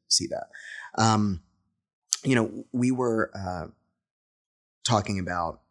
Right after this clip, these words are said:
you know, sort of, like, what our call to action, you know, would be in this, on this episode. <laughs> You know,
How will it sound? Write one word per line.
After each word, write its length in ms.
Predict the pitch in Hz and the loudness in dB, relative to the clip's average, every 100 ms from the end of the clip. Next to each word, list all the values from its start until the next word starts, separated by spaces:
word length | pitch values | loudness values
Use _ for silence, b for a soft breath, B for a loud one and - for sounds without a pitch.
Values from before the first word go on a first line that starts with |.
| - | -10
you 80 | 95 | -4
know, 100 | 85 | 0
sort 200 | - 80 | -2 -2
of, 40 | |
like, 140 | 80 | -8
what 340 | 92 90 87 - | -8 -4 -4 -4
our 500 | 76 85 85 82 85 - _ _ _ _ _ _ _ _ _ - | -10 -6 -4 -4 -8 -14 _ _ _ _ _ _ _ _ _ -4
call 260 | 101 85 | 0 0
to 100 | 85 | -2
action, 560 | 92 - - 95 101 - | -4 -2 -2 -2 -6 -8
you 100 | - | -8
know, 120 | 107 101 | -6 -4
would 160 | 110 | -6
be 320 | 117 113 120 120 _ _ _ _ _ | -8 -10 -10 -14 _ _ _ _ _
in 140 | 107 104 | -2 -2
this, 560 | 101 101 - - - _ _ _ _ _ _ _ _ _ _ _ _ | 2 2 4 2 -2 _ _ _ _ _ _ _ _ _ _ _ _
on 140 | 101 101 | -2 0
this 120 | 98 | 0
episode. 520 | - 104 - 107 117 - | -2 -2 0 2 0 -2
<laughs> 120 | 123 B 170 156 | -4 B -20 -6
You 80 | 107 | -2
know, 240 | 101 98 | 0 -2